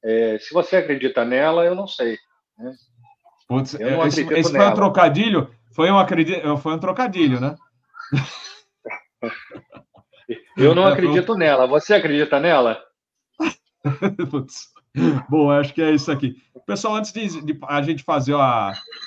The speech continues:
Speaker 2: nossa rodada final, como a gente sempre encerra aqui o nosso episódio, eu vou fazer uma surpresinha aqui. Vamos ver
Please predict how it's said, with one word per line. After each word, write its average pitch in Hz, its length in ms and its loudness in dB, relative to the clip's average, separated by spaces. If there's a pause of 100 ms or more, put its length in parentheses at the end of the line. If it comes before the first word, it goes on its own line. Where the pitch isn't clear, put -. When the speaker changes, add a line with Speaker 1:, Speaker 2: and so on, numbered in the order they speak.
(200)
Speaker 2:
nossa 113 960 -4
rodada 123 420 -4
final, 123 500 -4
como 113 220 -10
a 110 60 -6
gente 113 300 -12
sempre 123 360 -10
encerra 104 580 -8 (440)
aqui 101 400 -10
o 101 240 -6
nosso 101 280 -10
episódio, 113 640 -4
eu 131 100 -8
vou 185 340 -6
fazer 170 300 -8
uma 180 180 -8
surpresinha 135 760 -6
aqui. 156 300 -6
Vamos 135 360 -4
ver 139 340 -4